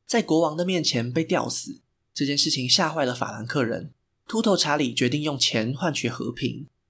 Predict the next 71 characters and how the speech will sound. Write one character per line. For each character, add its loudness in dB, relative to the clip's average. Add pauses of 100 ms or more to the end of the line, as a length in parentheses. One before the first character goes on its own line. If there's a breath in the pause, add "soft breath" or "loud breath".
(120)
这 4
个 -2
时 2
候 4
他 -4
还 0
有 4
布 2
列 4
塔 -4
尼 -6
以 -4
及 2
阿 0
基 -4
坦 -4
的 -6
麻 0
烦， -6 (400)
他 2
没 2
有 4
自 0
信 2
可 -2
以 2
集 2
结 2
军 -2
队 2
击 -2
败 2
朗 -2
格 -8
纳。 -2 (340)
这 0
是 6
历 2
史 2
上 2
首 0
次 2
被 2
称 -2
作 0
“丹 0
麦 -2
钱” -2
的 -2
记 0
录。 -2 (320)
秃 2
头 4
查 0
理 2
支 4
付 -2
了 4
大 2
约 0
两 -2
千 0
五 -6
百 0
公 -2
斤 -2
的 0
黄 -2
金 -2
白 -2
银， -6